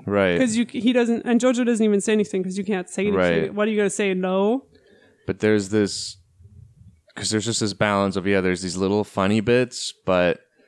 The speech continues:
Speaker 1: also just Stephen Merchant. Uh, he's got this unique look that just the way he's, like, in all black is also slightly terrifying with his big eyes. And then he's also two feet taller than everyone, which really adds to it all. 'Cause
Speaker 2: And they
Speaker 1: he's
Speaker 2: put him on a box, too, in that
Speaker 1: Do
Speaker 2: one
Speaker 1: they?
Speaker 2: scene.
Speaker 1: Yeah, okay.
Speaker 2: Yeah.
Speaker 1: <laughs> 'Cause he's just looking down on everybody. I,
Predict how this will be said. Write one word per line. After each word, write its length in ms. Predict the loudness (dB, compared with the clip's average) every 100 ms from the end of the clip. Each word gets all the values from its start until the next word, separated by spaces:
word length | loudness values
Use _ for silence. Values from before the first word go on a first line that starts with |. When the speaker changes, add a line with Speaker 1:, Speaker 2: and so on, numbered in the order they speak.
| _ _ -6
Speaker 1:
also 240 | -4 -4
just 240 | -2 -2 -2
Stephen 460 | -2 0 2 2
Merchant. 680 | 2 0 -2 0 2 2 -2 _ _ _ _ _ _ _ _ -16
Uh, 80 | -14 -6
he's 280 | -2 -2
got 160 | 0 0
this 180 | -2 0
unique 420 | 2 4 2 0
look 540 | 0 2 2 0 -12 -2
that 320 | 2 2 2 -4 -20 -10
just 180 | -6
the 80 | -2
way 300 | 0 2 2
he's, 180 | 0 0
like, 160 | 0 0
in 80 |
all 160 | 2 2
black 380 | 2 2 0 -2
is 100 | -4
also 240 | -4 -4
slightly 380 | -4 -2 -2 -2
terrifying 680 | 0 2 2 2 2 2 0
with 140 | 0
his 160 | -4 -2
big 240 | -2 0
eyes. 680 | 0 2 2 2 -2 -8 -16 -20 -20 _
And 120 | -2
then 60 | 0
he's 120 | 0
also 520 | 0 0 2 2 0 -4 -18 _ _
two 200 | -4 -2
feet 280 | 0 0 -2
taller 400 | -2 0 2 2
than 160 | 2 2
everyone, 500 | 2 2 4 2 2
which 220 | 0 0
really 280 | 2 2 2
adds 380 | 2 2 0 -2
to 140 | 0
it 80 | 2
all. 240 | 4 2
'Cause 160 | 2 2
Speaker 2:
And 80 | 2
they 40 |
Speaker 1:
he's 60 | 2
Speaker 2:
put 140 | 2
him 80 | 2
on 140 | 2
a 40 | 2
box, 460 | 2 2 0 -4
too, 220 | -4 -2 0
in 80 |
that 80 | 2
Speaker 1:
Do 80 | 2
Speaker 2:
one 80 | 4
Speaker 1:
they? 240 | 4 4
Speaker 2:
scene. 100 | 4
Speaker 1:
Yeah, 200 | 4 4
okay. 220 | 2 2 0
Speaker 2:
Yeah. 240 | 0 -4
Speaker 1:
<laughs> 40 | -4
'Cause 140 | -2
he's 140 | -2 -2
just 180 | -2 0
looking 340 | 0 2 0
down 280 | 2 2 2
on 100 | 0
everybody. 500 | 0 0 2 2 2
I, 160 | -2